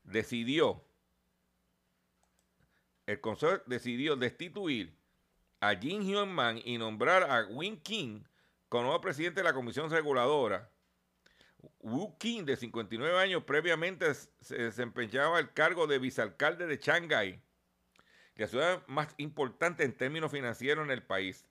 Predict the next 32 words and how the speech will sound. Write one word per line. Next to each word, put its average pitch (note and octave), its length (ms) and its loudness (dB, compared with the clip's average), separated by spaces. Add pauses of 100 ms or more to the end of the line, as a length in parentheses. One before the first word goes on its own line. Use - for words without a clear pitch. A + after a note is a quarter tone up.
Antes B2 300 -2
de C3+ 100 2
eso D#3 180 0
también B2+ 360 0
había C#3+ 240 2
sido C3 340 -6
director A2 480 -2
de E3 80 2
la C#3 80 4
Bolsa C#3+ 300 0
de D3+ 100 2
Valores C#3 380 2
de B2+ 100 -2
Shanghái. A2+ 580 -2 (880)
Estos - 240 0
antecedentes D#3 580 0
en D#3 60 2
el B2+ 80 -2
sector B2+ 260 -2
financiero D#3 480 -2
lo C3+ 140 2
convierten C3 440 -2
en D3 60 -4
una D3+ 120 0
elección C#3+ 400 -2
natural C3+ 460 -2
para C#3 260 0
li-, A2 300 -4
liderar A2 400 -2
la C#3+ 200 0
comisión. G#2+ 920 -8 (3750)
¿Eh? C#3+ 300 0